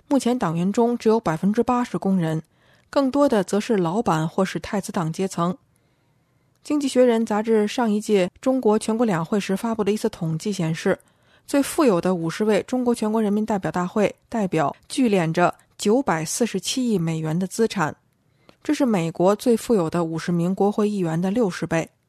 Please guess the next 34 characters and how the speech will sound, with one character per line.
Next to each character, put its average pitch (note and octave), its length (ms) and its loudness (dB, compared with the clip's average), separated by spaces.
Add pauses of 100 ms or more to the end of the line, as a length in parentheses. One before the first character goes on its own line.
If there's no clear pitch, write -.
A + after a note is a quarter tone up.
(1040)
当 D4+ 120 4
然， C4+ 120 4
不 C4+ 140 -2
排 A3+ 180 -2
除 A3 320 4
正 B3 160 0
是 A3+ 140 0
这 C4+ 120 0
样 G3 220 2
的 E3+ 200 0
财 F#3+ 240 -4
富 A#3 160 -4
统 E3 260 -4
计 F#3+ 240 -4 (240)
或 A3 180 2
党 E3+ 240 0
内 G3 160 2
腐 F#3 200 -2
败 F#3+ 160 0
丑 E3 160 -4
闻 D#3+ 120 -2
的 F#3+ 80 0
曝 G3 200 -2
光， G#3+ 280 2 (400)
让 C4 300 4
入 C4+ 180 2
党 D#3+ 280 -2
更 A#3 240 4
加 F3+ 180 -2
吸 - 180 -2
引 D#3+ 140 2
年 D#3 160 -2
轻 F#3 180 -2
人。 D#3 240 0